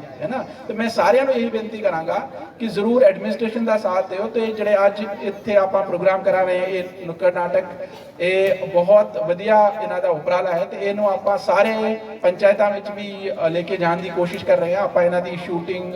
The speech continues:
ਅ, ਸ਼ੂਟ ਕਰਾ ਕੇ ਉਹਦੇ ਬਾਅਦ, ਅ, ਇਸੇ ਤਰੀਕੇ ਨਾਲ ਇੱਕ ਪ੍ਰੋਗਰਾਮ ਕਰਕੇ ਪ੍ਰੋਪਰ, ਅ, ਵੀਡੀਓ ਜਿਹੜੀ ਹੈ ਕਿ ਇਹਨਾਂ ਬਾਕੀ ਪਿੰਡਾਂ ਵਿੱਚ ਵੀ ਚਲਾਵਾਂਗੇ। ਤੇ ਮੇਰੀ ਬੇਨਤੀ ਇਹੀ ਹੈਗੀ ਹੈ, ਜੇ ਤੁਹਾਨੂੰ ਕਿਸੇ ਵੀ ਸਪੋਰਟ ਦੀ ਲੋੜ ਹੋਵੇ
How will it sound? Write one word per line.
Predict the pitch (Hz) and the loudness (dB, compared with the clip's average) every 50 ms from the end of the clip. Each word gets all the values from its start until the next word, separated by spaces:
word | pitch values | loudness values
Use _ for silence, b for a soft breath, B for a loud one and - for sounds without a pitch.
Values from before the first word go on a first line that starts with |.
| 175 | -2
ਅ, | 165 | -2
ਸ਼ੂਟ | 156 - 180 196 196 | -2 -4 -4 -6 -2
ਕਰਾ | - - 185 185 175 170 | 0 0 2 2 0 0
ਕੇ | 175 202 | -2 -4
ਉਹਦੇ | 202 190 180 180 185 | -2 0 0 0 2
ਬਾਅਦ, | 175 180 180 190 - | 2 2 2 2 0
ਅ, | - 180 180 185 - - 165 160 165 165 165 165 165 165 - - - - | -2 -6 -10 -10 -12 -8 -2 2 4 6 6 6 4 0 -6 -10 -8 -8
ਇਸੇ | 175 180 175 - 208 202 | -8 -8 -8 -8 -8 -6
ਤਰੀਕੇ | 208 190 190 190 196 185 | -4 -4 -4 -4 -4 -4
ਨਾਲ | 185 185 185 180 | -2 -2 -2 -4
ਇੱਕ | 175 | -4
ਪ੍ਰੋਗਰਾਮ | - 170 175 175 180 190 190 190 180 | -2 -2 0 2 4 4 2 2 0
ਕਰਕੇ | 180 170 - - 196 | -2 -2 -2 -2 -4
ਪ੍ਰੋਪਰ, | 196 175 175 165 170 - 180 180 175 170 170 165 165 160 | -4 -2 -2 -2 2 4 4 4 4 4 2 2 2 2
ਅ, | 156 | 0
ਵੀਡੀਓ | 170 170 175 185 180 | -4 -4 -2 -2 -4
ਜਿਹੜੀ | 170 170 175 170 | -4 -4 -6 -4
ਹੈ | 165 165 | -6 -6
ਕਿ | 170 180 175 | -6 -6 -6
ਇਹਨਾਂ | 175 160 160 160 165 165 - - | -4 -2 -2 -2 -2 -4 -2 0
ਬਾਕੀ | 160 165 160 - 190 | 0 0 0 0 -4
ਪਿੰਡਾਂ | 175 185 180 175 180 | -6 -4 0 0 0
ਵਿੱਚ | 175 170 - - | 0 0 -2 -6
ਵੀ | 175 | -4
ਚਲਾਵਾਂਗੇ। | - 170 156 147 151 156 160 160 156 151 - - B B B B B B B B - | -2 2 4 4 4 4 2 0 -2 -6 -6 -8 B B B B B B B B -6
ਤੇ | 226 214 | -6 -4
ਮੇਰੀ | 208 202 226 247 247 | -2 -2 -2 -2 -2
ਬੇਨਤੀ | 214 214 220 226 262 269 | -2 -4 -4 -4 -2 -2
ਇਹੀ | 277 269 247 247 233 | 0 2 2 2 2
ਹੈਗੀ | 214 202 226 247 | 0 0 4 4
ਹੈ, | 269 | 4
ਜੇ | 269 - 220 233 247 247 | 4 4 2 0 0 0
ਤੁਹਾਨੂੰ | 240 - - - 220 214 233 254 247 | -2 -4 -4 -2 -2 0 0 -2 -4
ਕਿਸੇ | 254 247 233 262 285 302 | -4 -6 -4 -2 -2 -2
ਵੀ | 339 339 | -2 0
ਸਪੋਰਟ | - 302 269 285 254 247 233 | 0 0 2 4 2 4 2
ਦੀ | 240 | 2
ਲੋੜ | 233 214 196 185 170 | 0 2 2 2 0
ਹੋਵੇ | 147 131 - - | 0 -2 -4 -6